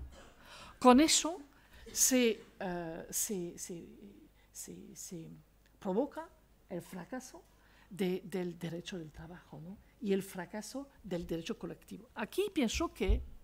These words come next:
quizás los actores sociales y quizás la doctrina tiene que inventar algo. Inventar algo quizás a partir de una noción que estamos trabajando en Francia, que es la,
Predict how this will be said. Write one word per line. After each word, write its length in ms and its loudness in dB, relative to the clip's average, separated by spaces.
quizás 540 -2
los 240 10
actores 420 8
sociales 680 0
y 80 4
quizás 540 2
la 100 4
doctrina 680 4
tiene 340 4
que 220 0
inventar 840 4
algo. 380 -6
Inventar 640 8
algo 640 2
quizás 600 -2
a 140 4
partir 320 6
de 240 6
una 300 6
noción 420 4
que 120 0
estamos 360 4
trabajando 640 2
en 100 0
Francia, 520 -4
que 100 0
es 160 0
la, 240 2